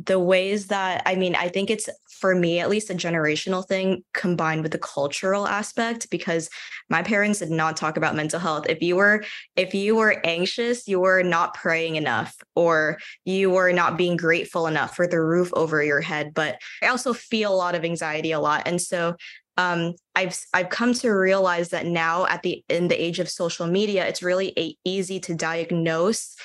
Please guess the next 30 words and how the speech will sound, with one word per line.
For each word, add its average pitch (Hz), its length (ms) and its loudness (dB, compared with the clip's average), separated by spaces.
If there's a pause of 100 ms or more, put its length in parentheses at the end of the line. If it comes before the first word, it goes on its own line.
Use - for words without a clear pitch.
(160)
how 185 240 0
we're 180 180 4
doing 175 600 0
based 170 360 -2
on 175 140 0
a 160 120 -6
post - 600 -2 (240)
or 175 200 2
based 175 320 -2
on 175 80 -4
a 170 60 0
TikTok, 175 720 -2
or, 175 160 4
like, 165 260 -2 (280)
"You 247 200 4
must 233 240 2
have 196 220 0
depression 220 640 0
if 190 180 -2
you 202 460 2 (240)
experience 196 500 2
these 180 260 -2
three 214 220 0
things." 214 340 0
And 185 120 -2
I 180 220 -4
think 175 200 0
that's 190 240 -2
really 170 400 0
harmful 214 800 0